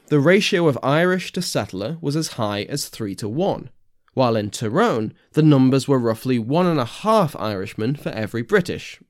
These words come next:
although I wonder what half an Irishman looks like. The numbers were much lower than James would have hoped,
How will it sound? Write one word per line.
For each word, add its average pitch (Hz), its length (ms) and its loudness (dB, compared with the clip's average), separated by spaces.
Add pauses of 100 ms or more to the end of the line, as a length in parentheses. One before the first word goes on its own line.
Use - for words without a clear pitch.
although 104 520 -2
I 95 180 -6 (100)
wonder 107 280 -2
what 104 160 -4
half 98 240 -10
an 113 80 -2
Irishman 120 400 0
looks - 180 -10
like. 95 240 -10 (840)
The 170 100 6
numbers 262 340 6
were 202 120 4
much 160 500 4
lower 175 260 4
than 156 160 0
James 143 260 2
would 143 100 -2
have 120 100 -6
hoped, - 420 -8